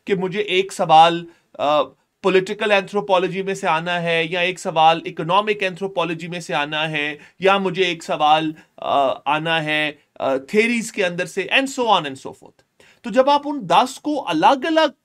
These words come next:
समझ के पढ़ने की कोशिश करते हैं तो क्लैरिटी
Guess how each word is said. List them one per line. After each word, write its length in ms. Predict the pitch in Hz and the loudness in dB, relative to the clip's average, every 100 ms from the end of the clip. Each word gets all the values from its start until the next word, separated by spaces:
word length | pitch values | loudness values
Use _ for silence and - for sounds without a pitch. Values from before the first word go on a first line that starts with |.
| _ | _
समझ 420 | - 208 208 214 | -6 -6 -4 -8
के 160 | - 214 | -6 -6
पढ़ने 360 | 208 180 185 196 | -2 -4 -2 -8
की 120 | 196 | -8
कोशिश 360 | 160 156 190 | -8 -8 -8
करते 340 | - 170 160 190 | -6 -8 -6 -6
हैं 140 | 196 | -6
तो 160 | 196 208 | -6 -10
क्लैरिटी 800 | 208 175 160 170 185 202 202 | -8 0 2 0 -8 -10 -10